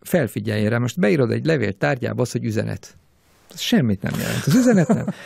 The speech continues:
A le-, a levélnek, az e-mailnek a sikeressége a, a tárgymezőben eldől igazából.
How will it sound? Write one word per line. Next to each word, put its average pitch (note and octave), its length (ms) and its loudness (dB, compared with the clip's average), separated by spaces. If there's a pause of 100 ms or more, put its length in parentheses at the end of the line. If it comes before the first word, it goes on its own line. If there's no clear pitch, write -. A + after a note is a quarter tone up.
(120)
A - 100 0
le-, B3+ 220 4
a C3+ 80 -2
levélnek, F#3 480 4
az A#2 140 0
e-mailnek F3 360 4
a - 40 -2
sikeressége D#3+ 760 0
a, D#3 440 2
a C#3+ 60 2
tárgymezőben A2+ 800 0
eldől G#2+ 380 0
igazából. A2 680 -4